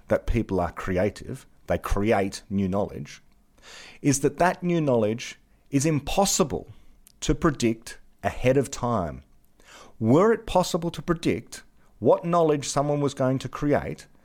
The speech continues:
then that knowledge would be had at the time of the prediction. And thus it would not be a genuine creation of that knowledge.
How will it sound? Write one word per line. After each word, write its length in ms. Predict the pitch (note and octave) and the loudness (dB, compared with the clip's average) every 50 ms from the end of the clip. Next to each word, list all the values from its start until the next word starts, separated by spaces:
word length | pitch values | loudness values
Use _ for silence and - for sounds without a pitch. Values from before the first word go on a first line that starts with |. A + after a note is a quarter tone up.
| _ - - - - _ | _ -20 -20 -20 -20 _
then 200 | - C3 C3+ C3+ | 0 2 2 4
that 200 | C#3+ F3 E3+ E3+ | 4 2 0 0
knowledge 340 | E3 D#3 C#3+ D3 D3 C3 - | 0 2 2 2 2 0 0
would 120 | C3+ B2+ A#2+ | -4 -4 -2
be 100 | C3 A#2 | -2 0
had 580 | - - - - G3+ E3 E3+ D#3+ - B2 C3 - | 0 -2 -2 -2 -2 0 0 2 0 0 -2 -4
at 160 | A2+ A#2 - | -6 -6 -6
the 60 | - | -6
time 340 | A2 - - - A#2+ A#2+ A#2 | -8 -8 -6 -4 -2 0 0
of 60 | A#2 | 0
the 80 | A2+ A#2 | -2 -2
prediction. 580 | - - C3 F3+ F#3 F#3 - - - - - - - _ _ _ _ _ - - - - - - | -4 -4 -4 -6 -6 -6 -8 -12 -12 -14 -14 -20 -20 _ _ _ _ _ -20 -20 -20 -16 -4 0
And 160 | C3 C3+ C#3 | 0 2 4
thus 220 | F#3 F#3 G3 - | 4 2 2 2
it 80 | F#3+ D#3 | 0 0
would 140 | C#3 D#3+ D3+ | 0 -2 0
not 180 | D3 D3 - | 0 0 0
be 120 | - D#3 C#3+ | 0 2 2
a 80 | C3+ | 2
genuine 720 | C3 A2+ G2+ G#2 G#2+ C3+ D3+ E3 E3 D#3 D3 D3 C#3+ C3+ B2+ | 2 0 -4 0 2 2 4 4 2 2 0 0 0 0 -2
creation 540 | - - - C3 B2+ B2 B2+ - - - | -2 0 2 4 4 4 2 2 0 -2
of 100 | A#2+ G#2+ | -2 0
that 160 | G#2+ A2 - C3 | 0 0 0 0
knowledge. 540 | C3 D3 D#3 - - - _ - - - | -2 -2 -2 -4 -6 -10 _ -20 -20 -20